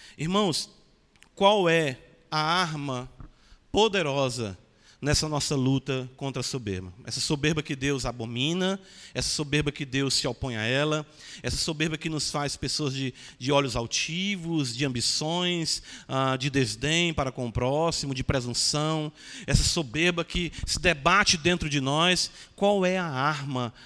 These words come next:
que exatamente Deus nos dá para que nós venhamos a vencer? E aqui nós temos exatamente a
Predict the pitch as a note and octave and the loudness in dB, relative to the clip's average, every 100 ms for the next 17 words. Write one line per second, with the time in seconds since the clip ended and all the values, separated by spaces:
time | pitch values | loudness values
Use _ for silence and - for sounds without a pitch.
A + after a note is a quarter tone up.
0 | - - D#3 C3 C#3+ C#3 C#3 - A#2+ C#3+ | -16 -2 0 0 0 -2 -2 -4 2 2
1 | B2 C#3+ A#2 A2 A#2 G#2 F#2 - - _ | 2 0 -2 0 0 0 -4 -16 -20 _
2 | - _ A2+ A#2+ C3 B2 A#2 A#2+ A#2 A#2 | -20 _ -4 -4 -4 -2 -2 -2 -2 -2
3 | A#2 A#2+ A2+ A#2 A2+ - G2+ F#2 - - | -4 -4 -4 -4 -2 -2 -4 -10 -14 -20
4 | - - B2 B2 C3 B2+ A#2 - B2+ B2 | -20 -4 -2 -2 -4 -4 -6 -4 -4 -4
5 | G#2+ G#2 B2+ B2 A#2 B2+ - A#2+ | -4 -4 -2 -2 -4 -4 -4 -6